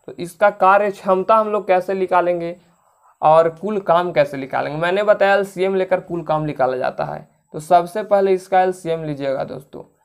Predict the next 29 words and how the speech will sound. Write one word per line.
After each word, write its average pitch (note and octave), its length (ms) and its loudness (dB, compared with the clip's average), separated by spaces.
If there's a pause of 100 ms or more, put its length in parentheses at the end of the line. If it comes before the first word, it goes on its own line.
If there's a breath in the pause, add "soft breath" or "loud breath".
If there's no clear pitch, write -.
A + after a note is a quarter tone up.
(400)
तीस B3 340 -6
और, A3+ 440 2 (680)
और F#3 200 4
साठ G3 420 2
का G3 100 2
एलसीएम F#3 440 -2
लेते E3 260 -6
हैं D#3+ 160 -6
दोस्तों, C#3 540 -8 (1160)
तो E3 40 -2
इसका G3 320 4
एलसीएम G#3 380 -4
साठ E3 420 2
ही F#3 120 0
आएगा। A#2 400 -4 (1000)
तो D#3 60 -4
यहाँ F3+ 300 0
हम F#3+ 100 -2
लोग F#3 220 0
लिख D#3+ 200 -8
दिए, C#3+ 140 -6
यानी D#3 280 -2
कुल G3+ 360 -8
काम D#3+ 300 2
एक, D3 200 -8
यहाँ E3 200 0
पर E3+ 120 -6
क्या E3+ 160 4
लिखें, G3+ 420 -4